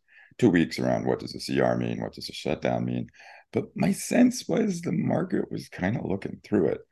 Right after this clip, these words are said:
So to the, the second part of your question, you know, what's the market do now that we didn't have a shutdown? Maybe it, it buoys the entire market, but I don't think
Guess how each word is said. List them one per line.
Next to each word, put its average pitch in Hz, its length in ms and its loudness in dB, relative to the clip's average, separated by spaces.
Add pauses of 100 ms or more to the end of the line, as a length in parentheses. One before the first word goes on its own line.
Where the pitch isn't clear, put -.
(360)
So 101 280 8
to 107 240 6
the, 82 260 6
the 101 60 -6
second 104 320 4
part 76 160 4
of 71 60 0
your 69 80 0
question, 67 420 -2
you 71 80 -2
know, 65 80 -2
what's 67 220 -4
the - 60 -8
market - 280 -4
do 62 140 -4
now 62 320 0
that 57 240 -4
we - 80 -8
didn't 82 180 2
have 69 120 0
a - 40 -10
shutdown? - 460 -4 (440)
Maybe 107 460 6
it, - 160 0 (160)
it 69 320 -2
buoys 90 300 2
the 76 100 0
entire - 640 0
market, 67 460 0
but 78 260 2
I - 80 2
don't - 240 -4 (180)
think 87 220 0